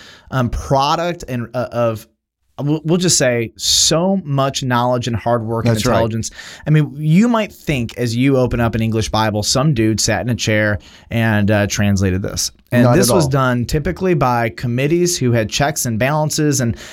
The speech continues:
Speaker 1: and multiple translators for each book. I mean, the amount of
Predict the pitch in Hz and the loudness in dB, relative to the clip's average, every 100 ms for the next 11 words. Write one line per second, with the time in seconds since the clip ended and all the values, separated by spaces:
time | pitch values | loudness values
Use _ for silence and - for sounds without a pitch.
0 | - - 123 117 127 143 151 151 123 - | -16 -4 0 2 2 2 -2 -4 -4 -4
1 | 143 147 151 139 139 - 82 135 143 - | -4 -2 0 0 -2 -6 -4 -2 -2 -4
2 | 135 131 135 123 123 123 143 180 139 | -4 -2 0 0 2 2 2 2 0